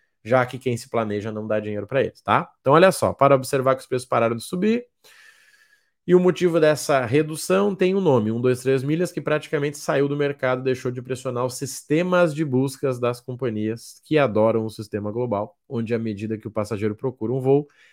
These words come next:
ele vai aumentando de preço, ba-, baseado na lei da oferta e da procura. Olha só, o que tá acontecendo? É bem simples. A um dois três não está mais nos, né,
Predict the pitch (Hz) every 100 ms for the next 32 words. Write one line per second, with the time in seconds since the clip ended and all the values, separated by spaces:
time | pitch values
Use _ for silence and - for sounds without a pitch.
0 | _ 147 151 135 139 139 135 123 120 120
1 | 123 95 92 - _ _ 110 104 101 107
2 | 110 98 95 92 98 107 95 92 98 98
3 | - - 87 87 90 87 90 110 - 90
4 | - - 135 151 - 104 - 214 202 196
5 | 190 - 92 - _ - 131 160 180 110
6 | 80 - - _ _ _ - _ 139 147
7 | 151 143 151 175 156 170 180 - 160 135
8 | 135 143 - 143 135 - _ - 117 120
9 | 135